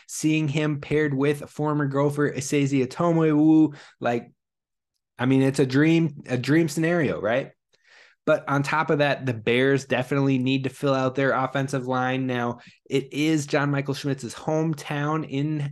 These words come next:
that Illinois area, home state, I should say,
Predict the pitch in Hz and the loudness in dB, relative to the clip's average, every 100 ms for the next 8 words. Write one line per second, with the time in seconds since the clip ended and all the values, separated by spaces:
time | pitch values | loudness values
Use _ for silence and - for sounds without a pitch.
0 | 135 127 123 - 127 139 143 139 135 135 | -4 -2 -2 -4 -2 0 2 4 4 0
1 | - 135 139 135 135 123 - 139 143 143 | 0 0 2 2 0 -2 -4 -2 -2 -4
2 | - 135 123 135 127 127 123 135 123 127 | -4 -4 -4 -6 -6 -6 -4 -2 0 -2